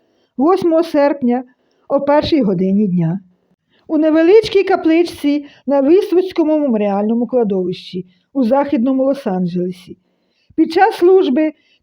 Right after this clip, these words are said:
тіло Мерелін лежало у відкритій бронзовій труні, покритій всередині атласом кольору шампанського. Одягли її в улюблену зелену сукню.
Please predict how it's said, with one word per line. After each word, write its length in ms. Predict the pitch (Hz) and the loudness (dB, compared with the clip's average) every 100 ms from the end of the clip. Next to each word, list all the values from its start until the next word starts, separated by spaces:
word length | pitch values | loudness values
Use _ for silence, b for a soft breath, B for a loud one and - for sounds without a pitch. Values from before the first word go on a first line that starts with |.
| - | 2
тіло 300 | 359 415 392 | 4 4 2
Мерелін 500 | 359 359 320 339 339 | 2 2 4 2 2
лежало 600 | 302 247 277 277 277 294 b b - | 0 0 0 0 0 -4 b b -6
у 140 | 247 | -4
відкритій 540 | 214 208 196 214 262 | -4 -4 -4 -2 -2
бронзовій 520 | 226 208 185 175 185 214 | -2 -2 -2 -4 -4 -4
труні, 480 | 220 220 190 170 - _ _ _ - | -2 -2 -2 -4 -10 _ _ _ -4
покритій 480 | 285 320 427 427 | -2 2 2 4
всередині 640 | 370 359 349 320 294 285 294 | 2 2 2 2 0 -2 -4
атласом 640 | 196 190 190 180 - 185 202 _ _ _ | -4 -4 -4 -6 -6 -8 -8 _ _ _
кольору 400 | - 247 247 247 | -2 2 4 2
шампанського. 920 | 262 302 262 214 180 185 - 180 185 - _ _ _ _ | 0 -4 -4 -4 -4 -6 -8 -8 -8 -10 _ _ _ _
Одягли 540 | 294 294 320 302 440 415 | -2 0 2 6 6 6
її 480 | 370 330 330 339 B B B | 6 4 4 2 B B B
в 80 | |
улюблену 520 | 247 269 415 359 339 330 | 2 4 6 4 2 2
зелену 460 | 285 247 247 277 | 2 2 2 0
сукню. 560 | 262 220 190 185 180 | -4 -4 -4 -4 -8